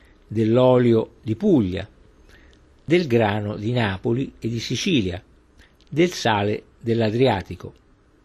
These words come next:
Nonostante la minaccia turca, sempre più incombente, dopo la caduta di Costantinopoli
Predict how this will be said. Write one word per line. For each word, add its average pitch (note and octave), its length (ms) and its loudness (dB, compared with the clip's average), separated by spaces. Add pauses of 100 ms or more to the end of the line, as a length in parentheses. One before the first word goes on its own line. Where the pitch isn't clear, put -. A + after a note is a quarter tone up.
(320)
Nonostante C3+ 640 -2
la A#2 120 2
minaccia A#2 420 -4
turca, D3 560 -4 (380)
sempre C#3+ 640 -2
più B2+ 300 -4 (120)
incombente, F#2+ 920 -8 (440)
dopo A2+ 380 0
la F#2+ 120 0
caduta G#2 340 -2
di F#2 100 -2
Costantinopoli G2+ 1080 -4